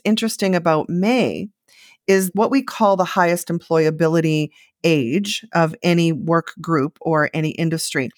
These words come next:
is that twenty-five to fifty-four year olds, right? Those are the most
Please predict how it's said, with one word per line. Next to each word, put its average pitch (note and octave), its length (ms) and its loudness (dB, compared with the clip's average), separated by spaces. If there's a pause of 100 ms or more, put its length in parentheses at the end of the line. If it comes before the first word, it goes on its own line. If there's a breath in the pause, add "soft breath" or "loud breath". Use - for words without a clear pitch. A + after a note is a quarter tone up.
(200 soft breath)
is F#3 160 0
that G3 180 0
twenty-five F#3+ 580 0
to D#3+ 80 -12
fifty-four C#3 600 -6 (320)
year D3+ 200 0
olds, - 320 -4
right? G3+ 260 0 (540 soft breath)
Those G3+ 220 4
are G3 100 4
the F#3+ 200 2
most F3+ 280 2